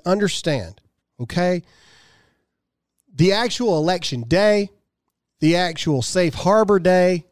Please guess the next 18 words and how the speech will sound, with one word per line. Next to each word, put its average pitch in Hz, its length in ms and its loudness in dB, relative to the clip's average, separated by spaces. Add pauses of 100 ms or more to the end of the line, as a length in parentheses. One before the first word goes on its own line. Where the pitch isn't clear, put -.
(280)
the 147 160 2
actual 175 380 0
December 170 440 0
fourteenth, 180 640 -4
electors 151 640 -4
cast 160 420 -2
their 147 120 0
votes 147 360 0
to 131 80 -6
certify 147 480 -4
the 127 100 -6
election. 151 560 -6 (640)
Those 226 220 2
are 311 160 0
all 240 240 4
U 202 320 2
S 185 220 2
code 196 760 4